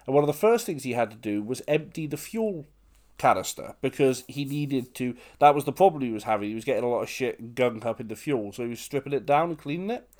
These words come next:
So he empties the fuel out into a pan, and then he's like, "Oh, what do I do with this dirty fuel?" So he pours it down his toilet,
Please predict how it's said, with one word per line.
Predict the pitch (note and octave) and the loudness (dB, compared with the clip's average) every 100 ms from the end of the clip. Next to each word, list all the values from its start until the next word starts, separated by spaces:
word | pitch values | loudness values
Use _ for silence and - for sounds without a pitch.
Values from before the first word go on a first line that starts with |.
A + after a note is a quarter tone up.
| _ - - - _ | _ -20 -20 -20 _
So | - | 2
he | F3 | 6
empties | A3+ A3+ A#3+ G#3 | 4 2 -4 -4
the | |
fuel | - F#3+ E3 C3+ | -6 -2 2 4
out | A#2+ | 2
into | B2+ B2 B2+ | 0 -4 -6
a | |
pan, | - E3+ A2 F2+ | 0 0 2 -2
and | G#2+ | -2
then | D3 | -2
he's | D3 | 0
like, | C#3 C#3+ | 0 4
"Oh, | D#3+ | 4
what | C#3+ | 4
do | C#3+ | 2
I | |
do | C3 C#3+ | 2 -2
with | C3 | -2
this | C3 - | -4 0
dirty | C#3 C3 B2+ | 0 0 -2
fuel?" | - D#3 G#2+ | -4 -4 -4
So | - | -6
he | C#3 | -6
pours | - G#3 G3+ | 0 2 2
it | G#3 - | 0 0
down | C#3+ A#2+ | 2 2
his | A#2+ - | 0 -2
toilet, | G3 E3+ E2+ | 0 0 -2